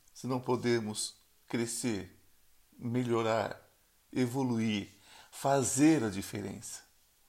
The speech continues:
Muitos reclamam da falta de prosperidade,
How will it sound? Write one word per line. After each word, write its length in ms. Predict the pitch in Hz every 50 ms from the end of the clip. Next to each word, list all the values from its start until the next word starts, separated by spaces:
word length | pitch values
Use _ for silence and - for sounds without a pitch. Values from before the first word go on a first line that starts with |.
| _ _ _ _ _ _ _ _ _ _ _ _ - _ _ _ - - - - - - - _ _ -
Muitos 460 | 175 160 175 190 190 170 - - 123 113
reclamam 600 | 135 131 135 127 120 127 131 135 127 117 117 113
da 140 | 113 120
falta 460 | 117 - - 131 123 127 127 127 120 110
de 120 | 113 117
prosperidade, 1160 | 117 - 131 131 143 135 - - 135 117 104 98 - - - - - - - - - - -